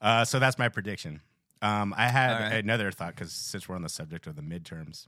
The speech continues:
Speaker 2: Okay.
Speaker 1: um, I have recently, <laughs> I was gonna say the privilege, but it's more of a burden. I am now my son's history teacher,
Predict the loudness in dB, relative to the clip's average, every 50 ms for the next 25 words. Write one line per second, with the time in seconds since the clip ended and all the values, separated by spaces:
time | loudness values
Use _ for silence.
0 | -16 -16 -14 -14 -12 -10 -10 -8 -8 -8 -10 -10 -12 -12 -16 _ _ _ _ _
1 | _ _ _ _ -6 -2 -2 0 0 0 -2 -4 -6 -8 -8 -8 -8 -10 -10 -10
2 | -8 -8 -8 -6 -6 -8 -8 -8 -8 -10 -10 -10 -12 -12 -14 -14 -14 -14 -14 -14
3 | -12 -14 -16 -14 -14 -16 -16 -16 -18 -20 -20 -20 -18 -14 -14 -12 -10 -10 -8 -8
4 | -8 -8 -8 -10 -12 -8 -8 -6 -6 -6 -8 -10 -12 -14 -16 -16 -16 -16 -18 _
5 | _ -20 -20 -20 -18 -18 -14 -14 -12 -12 -14 -14 -16 -14 -14 -14 -12 -12 -14 -16
6 | -16 _ _ _ _ _ _ _ _ _ _ _ _ _ _ _ -14 -12 -10 -8
7 | -8 -8 -6 -6 -6 -8 -8 -10 -10 -8 -6 -6 -4 -4 -4 -6 -6 -6 -6 -6
8 | -6 -6 -6 -6 -6 -6 -8 -8 -10 -10 -10 -10 -12 -14 -14 -14 -16 -14 -14 -14
9 | -14